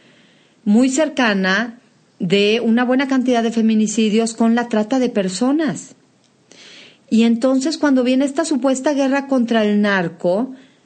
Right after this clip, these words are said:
se alza toda la trata sexual, la trata de personas con fines sexuales.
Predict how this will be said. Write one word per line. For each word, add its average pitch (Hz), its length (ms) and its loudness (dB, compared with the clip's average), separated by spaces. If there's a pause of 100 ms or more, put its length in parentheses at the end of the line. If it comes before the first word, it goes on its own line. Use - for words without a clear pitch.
(360)
se 233 400 0
alza 254 800 0 (320)
toda 269 240 0
la 311 200 -4
trata 254 480 0
sexual, 233 840 -2 (560)
la 214 160 0
trata 233 200 0
de 277 40 -2
personas 254 440 0
con 247 120 -2
fines 247 260 0
sexuales. 294 840 -4